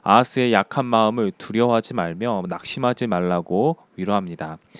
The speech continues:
그러나 아하스 왕은 계속해서 하나님을 불신하죠. 그래서 이사야는 아하스에게 "여호와께서 한 징조를 구하라, 여호와께서 보이신 한 징조를 구하라"고 하지만 그는 여호와를 시험하지 않겠다고 하면서 피합니다.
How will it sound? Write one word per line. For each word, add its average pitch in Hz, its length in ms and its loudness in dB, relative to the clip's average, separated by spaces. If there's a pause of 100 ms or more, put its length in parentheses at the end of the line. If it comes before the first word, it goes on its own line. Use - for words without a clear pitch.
(320)
그러나 117 300 4
아하스 110 280 4
왕은 123 320 4
계속해서 123 460 -4
하나님을 131 420 -2
불신하죠. 90 800 -6 (100)
그래서 98 300 -4
이사야는 101 560 -2 (320)
아하스에게 110 800 0
"여호와께서 117 440 2
한 160 200 2
징조를 131 680 4 (260)
구하라, 107 560 4 (100)
여호와께서 120 460 6
보이신 113 360 -2
한 139 160 0
징조를 110 400 2
구하라"고 98 440 2
하지만 107 420 0 (480)
그는 123 180 2
여호와를 113 580 10 (180)
시험하지 131 480 0
않겠다고 98 580 -2
하면서 95 300 -4
피합니다. 95 680 -8